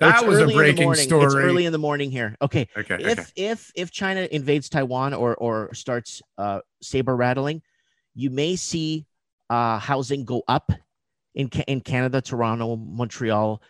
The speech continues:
Speaker 2: because a flood, 'cause Canada's gonna come in and save the day and bring all the millionaires from Taiwan into Canada. So Canada will save the day.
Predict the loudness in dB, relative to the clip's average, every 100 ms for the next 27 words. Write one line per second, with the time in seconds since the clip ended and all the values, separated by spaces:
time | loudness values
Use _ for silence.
0 | _ _ -6 -2 0 0 -2 -10 -6 -6
1 | -4 0 4 4 2 -6 -4 0 0 0
2 | -2 -4 -6 -6 -6 -8 -4 -4 -2 -2
3 | -2 -2 -4 -4 -2 -2 -2 -2 -2 -4
4 | -4 -6 -8 -8 -6 -4 -6 -8 -10 -10
5 | -10 -12 _ _ _ _ _ _ _ _
6 | _ _ -14 -12 -8 -6 -4 -4 -4 -4
7 | -4 -2 -4 -4 -6